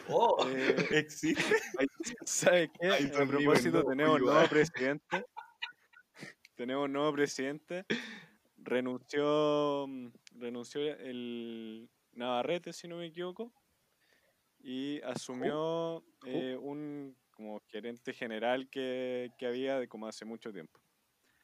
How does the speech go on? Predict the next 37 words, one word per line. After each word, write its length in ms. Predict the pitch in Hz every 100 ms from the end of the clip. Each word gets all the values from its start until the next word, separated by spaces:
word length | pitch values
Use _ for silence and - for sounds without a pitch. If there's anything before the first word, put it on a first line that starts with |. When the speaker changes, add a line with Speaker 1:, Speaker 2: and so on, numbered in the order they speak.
| _ _
Speaker 2:
Así 280 | 107 - 123
que 300 | 127 127 123
se 120 | 120
están 220 | 120 135 135
turnando 380 | 135 143 156 156
para 160 | 139
ver 120 | 135 131
quién 200 | 143 139
roba 240 | 143 147
más, 180 | 135 160 _ _
claramente. 560 | - 131 135 139 _ _ _ -
<laughs> 580 | - - 185 - 196 - - - _ _ _ _ _ _ _ _ _ - - - _ - -
Speaker 3:
Claramente. 680 | 135 127 113 107 120 117 _ - - _ _ _ _ -
Speaker 1:
Pero 140 | 131
espérate, 340 | 123 165 139 110
Speaker 3:
Y 60 |
eso, 200 | 147 180
Speaker 1:
me 60 | 180
estás 160 | 139 139
diciendo 360 | 131 143 151
Speaker 3:
eso 100 | 143
Speaker 1:
que 100 | - 123
el 580 | - _ - 117 113
nuevo 160 | 131 147
presidente 640 | 143 131 113 120 147 - 143
es 60 |
un 160 | 135 127
weón 240 | 120 123
que 160 | - 107
ya 100 | 127
estaba 440 | - - 113 156
en 100 | 170
la 160 | 135 123
nefasta 500 | 117 - 143 - 160
gestión 440 | 160 156 - 160 160
de 100 | 143
antes. 260 | 113 _